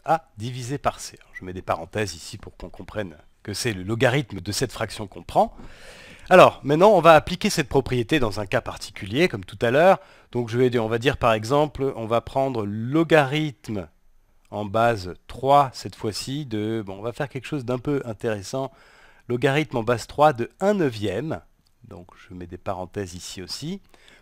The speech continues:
moins le logarithme en base trois de quatre-vingt-un. Voilà. Donc cette propriété-là nous dit que,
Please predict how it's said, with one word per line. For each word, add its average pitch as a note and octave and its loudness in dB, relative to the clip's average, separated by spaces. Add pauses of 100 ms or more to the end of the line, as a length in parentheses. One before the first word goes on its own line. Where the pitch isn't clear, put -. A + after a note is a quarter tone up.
moins E3 2 (400)
le D3 4
logarithme C3+ 0 (400)
en D#3 -4
base A#2+ 2
trois C#3 0 (400)
de B2+ 0 (220)
quatre-vingt-un. B2 -4 (600)
Voilà. G2+ 0 (640)
Donc B2+ 0
cette F#3 2
propriété-là E3+ 6
nous F#3 0
dit F3+ -4
que, C3+ 2